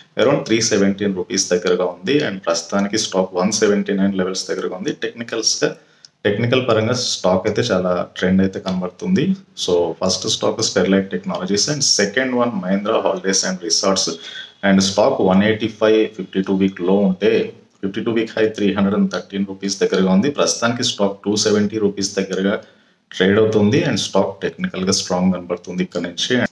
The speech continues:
Glenmark Pharma, our third stock. ఆ, స్టాక్ సంబంధించి ఫిఫ్టీ టూ వీక్ రేంజ్ ఒకసారి గమనిస్తే త్రీ ఫార్టీ ఎయిట్ ఫిఫ్టీ టూ వీక్ లో ఉంటే ఫోర్, ఫైవ్ హండ్రెడ్ అండ్ ఫిఫ్టీ వన్ ఫిఫ్టీ టూ వీక్ హై ఉంది. ప్రస్తుతానికి స్టాక్ ఫోర్ టెన్ లెవెల్స్ దగ్గరగా ఉంది. స్టాక్‌లో సిగ్నిఫికెంట్ కరెక్షన్ అయితే జరిగింది.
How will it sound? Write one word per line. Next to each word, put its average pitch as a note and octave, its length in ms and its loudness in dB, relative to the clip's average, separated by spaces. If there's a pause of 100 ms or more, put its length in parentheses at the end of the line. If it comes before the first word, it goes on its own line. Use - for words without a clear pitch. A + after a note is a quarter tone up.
(600)
Glenmark B2 540 4
Pharma, G#2+ 400 4
our F#2 140 2 (140)
third F#2 280 4
stock. F#2+ 400 0 (440)
ఆ, E2 100 0
స్టాక్ A#2 320 2
సంబంధించి A#2 380 2
ఫిఫ్టీ G#2+ 260 -4
టూ G#2 100 2
వీక్ G2 240 2 (340)
రేంజ్ G2+ 240 4
ఒకసారి G2 380 0
గమనిస్తే F#2+ 360 2
త్రీ A2+ 240 -2
ఫార్టీ A2+ 320 0
ఎయిట్ A2 240 4
ఫిఫ్టీ G2 260 -6
టూ G2+ 100 -4
వీక్ G2 280 2
లో F#2 100 0
ఉంటే G2+ 560 2 (300)
ఫోర్, G#2 240 4 (120)
ఫైవ్ A2 420 0
హండ్రెడ్ A2 200 2
అండ్ G#2+ 120 0
ఫిఫ్టీ G2 300 -2
వన్ G2+ 180 2
ఫిఫ్టీ - 320 -8
టూ G2 80 0
వీక్ F#2+ 220 0 (140)
హై F2+ 180 2
ఉంది. F2+ 240 -8
ప్రస్తుతానికి G2+ 540 0
స్టాక్ G2 400 -2
ఫోర్ F#2+ 220 -4
టెన్ G2 160 0
లెవెల్స్ F#2 340 0
దగ్గరగా F#2+ 300 0
ఉంది. F#2+ 220 2
స్టాక్‌లో F#2+ 440 -2
సిగ్నిఫికెంట్ F#2+ 600 -2
కరెక్షన్ - 280 -8
అయితే F#2+ 160 0
జరిగింది. F#2+ 520 0